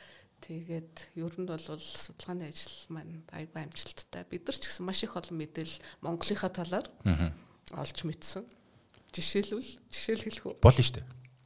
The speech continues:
Speaker 1: Жишээлбэл шүү дээ.
Speaker 2: Мгм.
Speaker 1: Монголчууд одоо таван өшөө малаас хамгийн түрүү ямар малыг гаршуулсан гэж боддог вэ?
Speaker 2: За, би бол яг гаршуулахдаа цаадуулчин мэдээж, а, унаа болгоод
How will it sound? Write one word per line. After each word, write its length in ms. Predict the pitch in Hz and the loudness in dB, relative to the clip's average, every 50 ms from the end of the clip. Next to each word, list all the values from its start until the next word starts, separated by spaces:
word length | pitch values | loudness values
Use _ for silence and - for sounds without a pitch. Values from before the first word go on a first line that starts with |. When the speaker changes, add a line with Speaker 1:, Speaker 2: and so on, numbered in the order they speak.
| - - - | -2 -2 0
Speaker 1:
Жишээлбэл 560 | - - - - 196 202 - - - 196 - | 0 0 0 0 0 -2 -4 -4 -4 -4 -2
шүү 160 | - - - - - | -4 -4 -4 -8 -10
дээ. 40 | - - - - - - - - | -10 -16 -20 -20 -14 -6 0 2
Speaker 2:
Мгм. 120 | 82 185 - - - - 175 170 | 2 2 0 -4 -12 -6 -2 0
Speaker 1:
Монголчууд 500 | 170 175 170 - - - - 208 202 190 170 | 2 2 2 0 -2 0 0 -2 -2 -2 -4
одоо 160 | 165 170 175 | -4 -4 -8
таван 320 | - - 180 185 208 208 | -6 -4 -2 0 0 0
өшөө 240 | 190 - - - 190 | 0 -2 -4 -4 -4
малаас 480 | 185 170 170 180 175 175 - - - - - - - - - - - - - | -4 -4 -4 -4 -4 -2 -2 -2 -2 -6 -10 -18 -18 -16 -16 -16 -14 -10 -6
хамгийн 320 | 175 170 175 185 202 196 - | -4 -2 0 0 -2 -2 -4
түрүү 240 | - 175 180 165 170 | -6 -4 -2 -2 0
ямар 240 | 165 180 226 240 | 0 0 -2 -2
малыг 560 | 208 185 170 165 - - 170 170 170 - - - - | -2 -4 -4 -4 -2 -4 -4 -6 -6 -10 -12 -10 -10
гаршуулсан 560 | 156 160 - - - 175 175 - - 185 180 | -8 -6 -4 -4 -4 -4 -6 -6 -6 -6 -8
гэж 160 | 175 - - 170 | -10 -10 -12 -14
боддог 320 | - - - - - - | -14 -14 -16 -16 -18 -20
вэ? 240 | - - - - - - - - - - - - - - - - - - - - _ _ _ _ _ _ - - - - | -14 -12 -12 -12 -14 -18 -20 -12 -8 -6 -6 -4 -6 -8 -12 -14 -16 -18 -20 -20 _ _ _ _ _ _ -18 -18 -14 -8
Speaker 2:
За, 240 | - - 90 85 82 - _ _ _ _ _ _ _ - | -6 -6 -6 -6 -10 -12 _ _ _ _ _ _ _ -2
би 120 | 117 123 123 | 0 0 0
бол 120 | 113 104 101 - - - | 0 -2 -4 -6 -6 -6
яг 160 | 90 82 - - - | -6 -6 -8 -10 -10
гаршуулахдаа 880 | - - - - - - 123 120 - - - - - 101 90 85 85 | -10 -8 -6 -6 -6 -6 -6 -8 -10 -12 -10 -4 -2 -2 0 -2 -4
цаадуулчин 560 | - - - 92 - - - - - - 90 | -6 -4 -4 -4 -4 -4 -6 -6 -6 -4 -4
мэдээж, 400 | 80 82 - - 90 82 - - | -4 -4 -4 -4 -6 -4 -4 -8
а, 160 | - 55 67 73 87 92 92 _ _ _ _ - - _ _ _ - | -8 -10 -12 -14 -16 -18 -20 _ _ _ _ -20 -20 _ _ _ -6
унаа 440 | 95 92 92 104 113 117 107 95 85 80 | -4 -2 2 4 4 4 4 2 -2 -6
болгоод 440 | - - 85 - 82 - - - | -8 -8 -6 -4 -6 -6 -6 -14